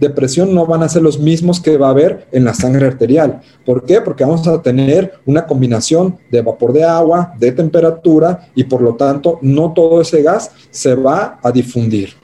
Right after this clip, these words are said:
¿sí? ¿Cómo se hace ese intercambio en el, en el sistema respiratorio? Bueno, pues primero vamos a necesitar, decíamos, un recipiente, ¿sí? Vamos a necesitar quien lleve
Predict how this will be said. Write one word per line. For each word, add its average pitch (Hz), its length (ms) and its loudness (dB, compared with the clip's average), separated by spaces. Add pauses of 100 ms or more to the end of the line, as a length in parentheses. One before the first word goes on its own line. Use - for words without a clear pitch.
(180)
¿sí? 156 300 0 (3000)
¿Cómo 214 240 0
se 214 140 0
hace 196 420 0
ese 180 200 0
intercambio 170 520 0
en 165 100 0
el, 147 220 0
en 135 180 2
el 127 160 0
sistema 165 380 -2
respiratorio? 123 720 -2
Bueno, 120 260 -2
pues 131 140 -2
primero 135 300 2
vamos 185 280 0
a 180 60 0
necesitar, 151 320 0
decíamos, 139 500 0
un 135 80 2
recipiente, 127 760 -2
¿sí? 135 240 0
Vamos 147 200 -2
a 160 60 0
necesitar 135 420 -4
quien 180 400 0
lleve 185 480 2